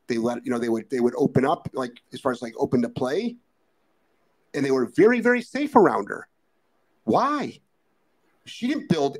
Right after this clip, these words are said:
this, like, relationship. All she did was hold dogs accountable. That's all she did, was hold dogs accountable and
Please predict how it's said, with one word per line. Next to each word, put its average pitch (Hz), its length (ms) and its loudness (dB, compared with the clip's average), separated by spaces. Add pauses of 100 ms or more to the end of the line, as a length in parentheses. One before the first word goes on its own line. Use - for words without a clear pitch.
this, 135 240 -10
like, 131 180 -2 (320)
relationship. 240 840 0 (340)
All 208 140 6
she - 160 -12
did 254 160 -2
was 226 160 4
hold 233 220 2
dogs 226 280 2
accountable. 240 680 2 (360)
That's - 160 -8 (100)
all 254 320 4
she 269 300 -10
did, 247 420 -4 (340)
was 151 160 2
hold 226 320 4
dogs 208 280 0
accountable 180 580 4 (260)
and 220 560 -4